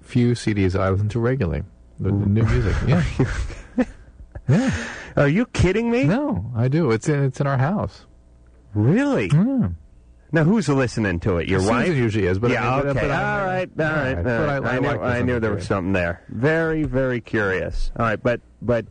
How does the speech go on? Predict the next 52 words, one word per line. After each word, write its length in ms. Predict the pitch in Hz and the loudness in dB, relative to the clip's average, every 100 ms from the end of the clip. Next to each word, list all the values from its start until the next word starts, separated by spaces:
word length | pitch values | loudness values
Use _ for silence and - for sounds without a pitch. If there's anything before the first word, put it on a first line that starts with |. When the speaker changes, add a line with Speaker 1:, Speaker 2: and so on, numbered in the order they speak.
| 117 | -2
Speaker 2:
uh, 180 | 113 107 | -2 -2
you 260 | 110 143 | 0 0
hear 200 | 139 165 175 | 2 0 0
it 60 | |
as 180 | 165 - | -2 -2
well, 320 | 110 104 98 | -2 0 0
and 120 | 98 165 | 0 2
you 80 | |
Speaker 1:
Yeah, 80 | 202 | 2
Speaker 2:
enjoy 260 | 92 98 87 | 0 0 0
it. 40 | |
Speaker 1:
I 60 | 101 | 0
really 220 | 110 120 | 0 0
do. 200 | 110 85 92 - - - | 0 -2 -6 -14 -16 -2
Speaker 2:
And 120 | 214 | 0
I 80 | 226 | 0
think 300 | - 214 - | -2 -4 0
you 100 | 185 | 0
would 160 | 180 139 | 0 0
feel 200 | 165 160 | 0 0
that 140 | 147 | 0
way 140 | 127 135 | 0 -2
about 220 | 123 120 | 0 0
a 80 | 110 | 0
lot 200 | 117 117 | 0 0
of 60 | |
the 80 | 107 | -2
guests 340 | 90 92 92 - | 0 -2 -2 -2
we 140 | 95 | 0
had 240 | 98 90 | 0 0
on 300 | 87 87 87 | 0 -2 -2
if 60 | 98 | 0
Speaker 1:
If 140 | 104 - | 0 2
they 160 | 131 | 2
Speaker 2:
your 80 | 95 | 2
wife 360 | 113 107 104 - - | 2 0 -4 -10 -6
Speaker 1:
<laughs> 60 | |
played 80 | - | -2
Speaker 2:
would 160 | 147 131 | 0 2
Speaker 1:
the 40 | |
Speaker 2:
play 240 | 123 120 110 | 2 2 0
the 100 | 101 | -2
Speaker 1:
music. 100 | 135 | 0
Speaker 2:
C 180 | 123 104 | 0 0
D. 200 | 147 - - | -2 -4 -4
Speaker 1:
Also, 240 | 151 165 | -2 -2
Fiona's 400 | 139 160 151 131 | -2 0 0 0
also 280 | 113 104 98 | -2 -2 -2
a 40 | 98 | -4
delightful 440 | 98 95 87 - | -2 -2 -2 -4
person, 340 | - 101 - 98 | -6 -6 -6 -8
so. 300 | - 98 | -8 -8